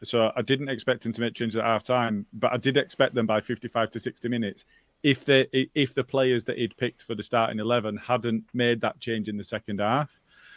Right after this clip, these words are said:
And I think that, that for me is the most disappointing thing, 'cause I think he's spoken before about he don't wanna embarrass people. Well, people have got their, their own view on that, because actually as a professional footballer, if you're not playing well and you get taken off, is that embarrassing? Maybe,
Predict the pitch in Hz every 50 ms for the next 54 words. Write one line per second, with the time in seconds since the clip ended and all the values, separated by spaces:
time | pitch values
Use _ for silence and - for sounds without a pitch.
0 | - - _ _ _ _ _ 123 123 123 - 160 156 - 117 135 143 147 - _
1 | _ _ - 131 156 156 139 - - 147 139 139 147 143 123 - 123 127 135 139
2 | - - 143 - 135 135 151 151 156 160 151 127 - 160 165 160 - 147 - -
3 | - 143 123 - 175 185 - 202 180 - - 185 180 - - 170 160 151 - -
4 | 127 120 117 113 101 117 113 110 113 - - 120 107 139 151 160 151 156 147 135
5 | 120 117 117 117 110 104 - - 110 104 98 - 107 104 95 - _ _ - 120
6 | 113 110 110 104 - _ _ _ _ _ _ - 147 139 131 - 127 123 110 127
7 | 123 - - 123 117 117 - 113 120 120 117 113 110 120 117 110 110 107 104 107
8 | 104 101 - 110 110 - - 110 98 - 113 107 - - 104 107 104 95 107 -
9 | - - 120 113 - - 101 - 120 113 - 110 101 101 98 98 92 - _ _
10 | _ _ 123 - 127 123 131 - - 127 117 110 107 101 117 110 107 104 104 104
11 | 101 110 - - - 113 104 - - 117 120 107 82 - - - - _ _ _
12 | _ _ _ _ _ _ _ - 120 110 123 117 143 139 127 135 135 147 156 151
13 | - 175 175 185 170 - _ _ _ _ _ _ _ - 127 131 151 170 113 113
14 | 107 117 131